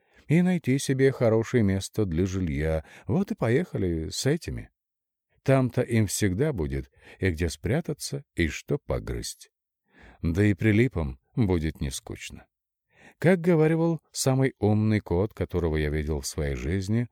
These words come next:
надо действовать тем, что у тебя под лапами, и использовать все, что под них попадется».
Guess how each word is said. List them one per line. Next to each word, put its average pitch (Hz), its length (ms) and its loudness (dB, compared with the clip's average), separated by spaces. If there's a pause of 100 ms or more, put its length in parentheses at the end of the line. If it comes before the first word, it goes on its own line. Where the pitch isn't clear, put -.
(360)
надо 143 440 2
действовать 117 680 2 (120)
тем, 110 520 2
что - 300 0
у 85 60 2
тебя 87 320 0
под 90 220 0
лапами, 73 540 -4 (180)
и 87 160 2
использовать 80 640 -2
все, - 420 -2
что - 340 -4
под 95 300 -2
них 71 260 -6
попадется». - 840 -8